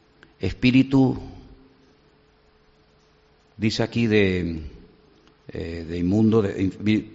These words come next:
sordo, mudo. Pero no tengo apuntado aquí un espíritu y lo, lo voy a buscar porque dice espíritu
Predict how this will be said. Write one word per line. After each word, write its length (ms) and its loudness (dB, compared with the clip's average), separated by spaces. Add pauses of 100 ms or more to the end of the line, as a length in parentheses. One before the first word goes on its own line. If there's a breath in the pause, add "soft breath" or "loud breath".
sordo, 560 0
mudo. 680 0 (880)
Pero 140 -2
no 120 2
tengo 180 0
apuntado 400 0
aquí 160 -4
un 100 2
espíritu 520 2
y 40 0
lo, 140 -2 (140)
lo 240 -4
voy 100 0
a 40 0
buscar 400 0
porque 340 -2
dice 280 0
espíritu 840 0